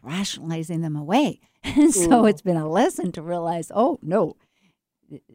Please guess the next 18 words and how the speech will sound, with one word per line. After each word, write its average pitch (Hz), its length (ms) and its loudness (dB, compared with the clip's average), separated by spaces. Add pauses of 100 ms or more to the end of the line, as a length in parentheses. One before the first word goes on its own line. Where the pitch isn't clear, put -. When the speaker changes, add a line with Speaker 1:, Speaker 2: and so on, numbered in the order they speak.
(300)
Speaker 1:
i-, 170 40 -2
you're 175 280 -4
gonna 170 200 -4
feel 220 280 -2
this 160 260 -8
whether 165 220 -10
you, 165 380 -12 (260)
however 247 340 4
you 349 180 0
think 349 200 -2
about 160 260 0
it." - 140 -14 (140)
<laughs> 214 100 -6
So 214 320 -2
deal, 269 300 -2 (320)
deal 285 240 2
with 165 180 -2
it, - 160 -14